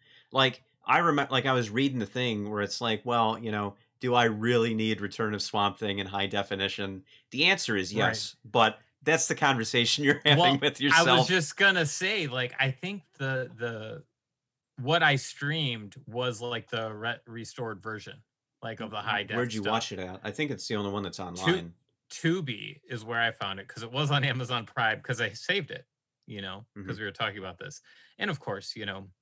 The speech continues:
Speaker 2: no longer available when I go to watch it. It's
Speaker 1: Oh,
Speaker 2: just,
Speaker 1: okay.
Speaker 2: you know, a re-, a repeating pattern that I have
Speaker 1: Yeah.
Speaker 2: for this, this
Speaker 1: Pull-,
Speaker 2: podcast.
Speaker 1: pulled a True Lies on you.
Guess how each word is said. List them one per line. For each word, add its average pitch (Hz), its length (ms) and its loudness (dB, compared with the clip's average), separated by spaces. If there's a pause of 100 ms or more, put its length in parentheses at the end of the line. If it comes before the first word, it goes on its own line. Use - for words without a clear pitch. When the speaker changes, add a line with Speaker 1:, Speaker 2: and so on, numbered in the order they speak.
(500)
Speaker 2:
no 107 180 -10
longer 104 280 -6
available 101 480 -8
when 98 140 -6
I 101 80 -2
go 101 100 -8
to 101 80 -6
watch 95 300 -10
it. 135 120 -10 (340)
It's 139 120 -10
Speaker 1:
Oh, - 40 -2
Speaker 2:
just, 135 180 -2
Speaker 1:
okay. 110 160 -8
Speaker 2:
you 185 60 -4
know, 143 180 -2
a 147 80 -2
re-, 143 240 -2
a 143 80 2
repeating 131 480 -2
pattern 101 380 -4
that 98 120 -6
I 101 100 -2
have 95 320 -8 (160)
Speaker 1:
Yeah. 92 220 -8
Speaker 2:
for 101 160 -8
this, 98 380 -14 (100)
this 101 140 -14
Speaker 1:
Pull-, 113 140 -4
Speaker 2:
podcast. 98 460 -10
Speaker 1:
pulled 113 160 -2
a - 40 -10
True 117 220 -6
Lies 101 300 -2
on 90 160 -10
you. 92 180 -12